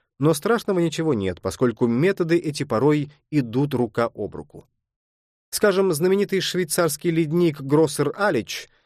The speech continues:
самый исследованный и самый тщательно датированный ледник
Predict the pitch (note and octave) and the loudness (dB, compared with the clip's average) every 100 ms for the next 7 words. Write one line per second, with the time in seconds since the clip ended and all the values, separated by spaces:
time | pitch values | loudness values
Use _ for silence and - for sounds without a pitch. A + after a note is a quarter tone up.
0 | _ - - B2 B2 - C#3 - D3+ B2 | _ -2 2 2 2 0 -4 0 2 2
1 | A2+ A2+ A#2 A2 B2+ - C3+ C3 - - | 2 2 0 0 -2 0 0 0 -2 -2
2 | C#3 C#3 A#2+ A#2+ A#2+ C3+ A#2 A#2 A2+ A#2 | -2 -2 -2 0 0 2 2 2 2 0
3 | C3+ F3+ - | 0 -4 -6